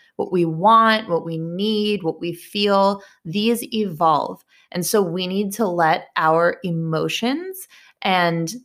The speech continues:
our expectations, we need to let them go and just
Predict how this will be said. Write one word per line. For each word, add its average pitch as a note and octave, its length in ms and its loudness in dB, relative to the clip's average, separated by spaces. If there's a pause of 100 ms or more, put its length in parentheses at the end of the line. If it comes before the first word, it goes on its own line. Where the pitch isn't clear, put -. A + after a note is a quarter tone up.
(160)
our B3+ 240 4
expectations, D3+ 1300 -6 (560)
we A#3+ 140 2
need C4+ 160 2
to D4+ 80 0
let C#4+ 220 2
them C4 340 0
go G#3+ 580 0 (340)
and A3 180 0
just A#3 200 -4